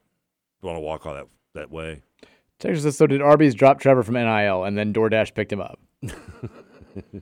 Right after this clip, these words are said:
Speaker 1: haven't been to Arby's for a minute. They, they made me mad when I went over there that one day and they, they didn't have any, uh, carbonized soda.
Speaker 2: Texas says Arby's was running a deal where you, if you brought in your "I voted" sticker, you get a free roast beef. That's probably what happened.
Speaker 1: I, I would just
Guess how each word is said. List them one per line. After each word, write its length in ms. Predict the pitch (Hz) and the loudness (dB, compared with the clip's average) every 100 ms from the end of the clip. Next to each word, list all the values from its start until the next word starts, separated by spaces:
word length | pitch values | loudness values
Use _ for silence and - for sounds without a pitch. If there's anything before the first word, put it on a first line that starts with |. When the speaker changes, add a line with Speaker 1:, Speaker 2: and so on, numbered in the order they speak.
| - 104 _ - - - - | -20 -20 _ -20 -20 -12 -2
Speaker 1:
haven't 160 | 170 320 | 0 0
been 120 | 311 | 0
to 40 | |
Arby's 260 | 147 214 - | 0 -2 -4
for 100 | 127 | -4
a 40 | |
minute. 280 | 101 107 110 | -4 -6 -4
They, 100 | 165 | -4
they 180 | 202 233 | 0 0
made 200 | 262 269 | 0 -2
me 80 | 277 | -2
mad 280 | 196 196 196 | 0 0 0
when 80 | 156 | -2
I 40 | |
went 160 | 147 147 | 0 -2
over 160 | 143 | -2
there 140 | 139 135 | -4 -4
that 180 | 123 | -6
one 160 | 120 139 | -6 -6
day 200 | 127 120 | -4 -4
and 100 | 113 | -6
they, 140 | 110 | -8
they 220 | 101 110 113 | -10 -10 -10
didn't 160 | 107 | -8
have 140 | 110 98 | -8 -8
any, 320 | 98 95 95 | -10 -8 -8
uh, 520 | 90 87 85 85 80 69 _ | -6 -6 -8 -10 -12 -16 _
carbonized 360 | 117 101 95 85 | -10 -8 -10 -10
soda. 360 | 92 92 73 _ _ _ | -10 -10 -12 _ _ _
Speaker 2:
Texas 200 | - 139 | -4 -2
says 100 | 131 | -2
Arby's 280 | 131 127 127 | 0 0 0
was 100 | 107 | -2
running 240 | 113 123 110 | -2 -2 -2
a 40 | |
deal 260 | 104 113 107 | 0 0 0
where 100 | 104 | -2
you, 140 | 101 | -6
if 100 | 95 | -8
you 80 | 113 | -6
brought 240 | 113 110 | -2 0
in 80 | 110 | -2
your 160 | 104 98 | -4 -2
"I 160 | 110 107 | -2 -2
voted" 320 | 104 104 98 | -2 -4 -4
sticker, 480 | - 104 104 101 98 | -4 -4 -2 -4 -6
you 140 | 101 | -8
get 140 | 101 101 | -6 -6
a 60 | |
free 240 | - 110 104 | -6 -4 -4
roast 260 | 104 95 | -4 -8
beef. 340 | 98 95 - _ _ _ _ | -12 -12 -14 _ _ _ _
That's 100 | 131 | -8
probably 240 | - 139 110 | 0 2 2
what 80 | 98 | -2
happened. 320 | - - - _ - | -6 -10 -20 _ -18
Speaker 1:
I, 140 | - 104 98 | -16 -10 -8
I 60 | |
would 100 | 127 | -8
just 160 | 101 | -10